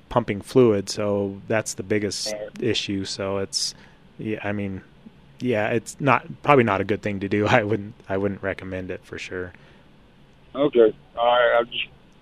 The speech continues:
Speaker 2: kinda wondered. I didn't want to run it bone dry. I mean, I just wanted
Speaker 1: Right.
Speaker 2: to get it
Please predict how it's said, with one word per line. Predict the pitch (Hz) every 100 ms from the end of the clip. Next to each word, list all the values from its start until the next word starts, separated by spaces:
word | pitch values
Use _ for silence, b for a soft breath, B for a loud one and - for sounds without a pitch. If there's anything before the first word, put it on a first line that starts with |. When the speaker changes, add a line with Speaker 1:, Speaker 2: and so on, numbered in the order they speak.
| - - - -
Speaker 2:
kinda | 139 156
wondered. | 151 147 135
I | 127
didn't | 135 131
want | 135 127
to | - 135
run | 127
it | -
bone | 143 143 127
dry. | 123 117 117
I |
mean, | 117
I | 117 123
just | - - - - - -
wanted | - 107 113
Speaker 1:
Right. | 104 95
Speaker 2:
to | 104
get |
it | 147